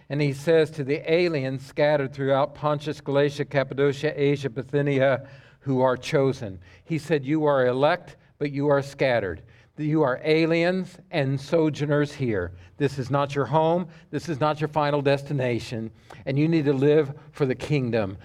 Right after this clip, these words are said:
that's coming and not for the world that's here." Amen. And so he's reminding us,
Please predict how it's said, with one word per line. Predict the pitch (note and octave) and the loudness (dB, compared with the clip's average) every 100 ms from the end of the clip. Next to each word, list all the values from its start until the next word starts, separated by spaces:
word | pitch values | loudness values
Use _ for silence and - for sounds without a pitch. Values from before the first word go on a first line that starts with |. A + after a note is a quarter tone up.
| - | -6
that's | A#2+ - | -4 -4
coming | - C#3+ A2+ F2+ F2+ - - | -2 0 0 -4 -6 -10 -8
and | C#3 B2 | -4 0
not | C3 C#3 C3+ | 2 0 -2
for | - A#2+ | -2 -2
the | A2 | 0
world | G#2 A#2 G#2 F2 | 0 2 2 0
that's | F#2 F#2+ - | -4 -6 -2
here." | G#2+ D#2 - - | -2 -2 -4 -4
Amen. | A2 G#2 G#2 A#2 C3+ - - - - - - | -2 0 0 0 -2 -6 -18 -20 -20 -20 -6
And | D3+ D3 | -2 0
so | - G3+ F3+ D#3 - - _ _ _ _ - | 4 4 6 2 -2 -18 _ _ _ _ 0
he's | F#3 E3 C#3 G3+ | 2 2 0 -6
reminding | E3+ D3 D3+ D#3+ F#3 D3+ C#3 | 0 2 4 4 2 0 0
us, | A#2 G2+ - - | -2 -4 -6 -16